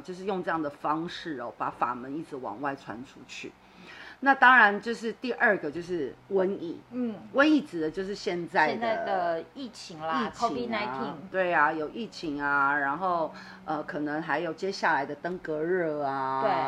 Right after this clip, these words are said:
Speaker 1: 还有
Speaker 2: 还有那个什么长病毒哦，
Speaker 1: 啊，长病毒啦，
Speaker 2: 夏，夏天，对不对？
Speaker 1: 对，长病毒。
Speaker 2: 长病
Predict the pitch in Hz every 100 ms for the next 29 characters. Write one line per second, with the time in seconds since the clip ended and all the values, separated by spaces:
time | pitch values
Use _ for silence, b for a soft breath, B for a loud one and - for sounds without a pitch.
0 | 139 156 175 180 311 285 247 214 196 -
1 | - 240 233 359 277 220 185 156 170 294
2 | - 269 311 294 370 339 285 233 220 196
3 | 220 214 196 170 196 190 190 165 - 165
4 | 175 226 214 220 294 240